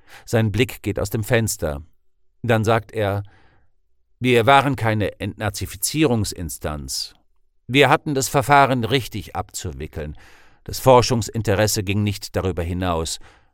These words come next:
das Wissensinteresse schon.“ Die meisten seiner Kollegen und er hätten wichtige Literatur oder Auszüge aus großen Verfahren wie dem Auschwitz-Prozess im Schrank stehen gehabt,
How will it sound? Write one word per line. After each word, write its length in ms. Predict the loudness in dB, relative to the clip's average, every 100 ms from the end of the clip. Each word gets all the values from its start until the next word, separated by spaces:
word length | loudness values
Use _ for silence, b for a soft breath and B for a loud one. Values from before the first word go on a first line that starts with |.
| b -12
das 260 | -8 -6
Wissensinteresse 880 | -2 0 0 -2 -4 -6 -4 -4 -6
schon.“ 500 | -8 -6 -4 -6 -8 -14 _ _ _ _ _ _ _ -6
Die 80 |
meisten 460 | 4 4 4 2 -4
seiner 260 | -2 -2 -4
Kollegen 540 | -4 -4 -4 -4 -6
und 240 | -8 -10
er 240 | -6 -2 -2
hätten 420 | -4 -6 -6 -4
wichtige 360 | -4 -6 -6 -4
Literatur 720 | -4 -4 -6 -6 -2 0 0
oder 320 | -4 -8 -4
Auszüge 580 | -2 -2 -4 -6 -4 -6
aus 200 | -6 -8
großen 360 | -4 -4 -4
Verfahren 680 | -6 -6 0 4 4 2 -4
wie 80 | -4
dem 200 | -8 -8
Auschwitz-Prozess 1040 | -4 -4 -4 -6 -8 -8 -10 -8 -6 -6
im 140 | -6 -10
Schrank 340 | -6 -6 -6
stehen 340 | -6 -6 -6 -6
gehabt, 380 | -6 -6 -8